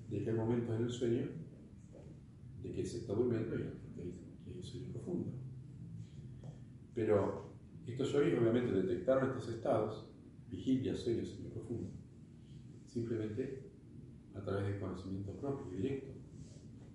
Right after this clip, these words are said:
Y se dieron cuenta que dormían y no soñaban. Porque había un momento que se dormía y no se está soñando. No es tan fácil de ver.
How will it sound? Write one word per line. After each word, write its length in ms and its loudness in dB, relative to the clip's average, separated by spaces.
Y 60 -10
se 120 -2
dieron 200 6
cuenta 260 2
que 120 2
dormían 460 -2
y 40 -2
no 60 0
soñaban. 460 -4
Porque 140 -8
había 120 8
un 60 6
momento 320 4
que 120 2
se 160 2
dormía 460 4
y 100 0
no 100 2
se 100 -6
está 140 -4
soñando. 440 0
No 80 0
es 80 0
tan 100 0
fácil 380 -2
de 60 -4
ver. 240 -6